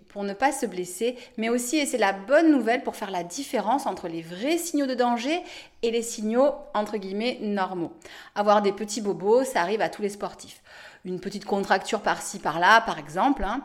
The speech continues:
euh, pas d'affolement à avoir, juste des précautions à prendre, un ajustement de l'entraînement à faire, mais sans prise de tête. Et c'est en faisant attention aux signaux du corps qu'on évite justement les gros signaux d'alerte comme la blessure sportive.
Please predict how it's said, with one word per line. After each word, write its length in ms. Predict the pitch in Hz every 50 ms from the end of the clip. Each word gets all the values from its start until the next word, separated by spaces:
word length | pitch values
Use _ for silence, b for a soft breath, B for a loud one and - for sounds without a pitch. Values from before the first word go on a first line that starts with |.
| B B B B B -
euh, 180 | 113 117 107 -
pas 140 | - 190
d'affolement 500 | 170 175 175 - 190 175 180 175 175 165
à 60 | 160 156
avoir, 480 | 156 156 170 175 180 196 226 233 214
juste 280 | 202 202 214 208 - 196
des 120 | 170 170
précautions 540 | 175 - - - - - 185 170 - 190 185
à 80 | 160 156
prendre, 680 | - - - 226 233 240 247 254 254 247 240 240 - -
un 200 | 185 196 196 202
ajustement 600 | 196 196 190 190 208 202 - - 220 208 208 196
de 100 | 196 190
l'entraînement 500 | 185 180 175 170 - 180 170 175 170 160
à 100 | 151 156
faire, 280 | - - - 208 240 240 B B B B B B
mais 180 | 202 208 214 220
sans 220 | 208 - 185 175
prise 200 | - 208 196 170
de 80 | 170 165
tête. 360 | - - - - _ - _ _ _ _ B B B B B B B B B B _ _ _ -
Et 100 | 226 240
c'est 120 | 240 285
en 100 | - 254
faisant 200 | 254 269 262 277
attention 460 | 262 262 262 262 254 254 - 320 302 262
aux 60 | 247
signaux 240 | 247 - 240 226 220
du 200 | 196 208 208 208
corps 360 | - 277 285 349 381 381 -
qu'on 160 | - 226 220
évite 200 | 220 214 214 202
justement 440 | 202 269 254 - 247 220 240 285 285
les 120 | 247 190
gros 540 | 170 165 202 202 226 262 311 330 339 339 320
signaux 360 | 320 - - - 214 214 202
d'alerte 520 | 180 175 156 156 175 202 233 247 240 - -
comme 180 | - 202 185
la 120 | 190 185 180
blessure 320 | 180 180 175 - 202 -
sportive. 500 | - - 196 175 - - - - -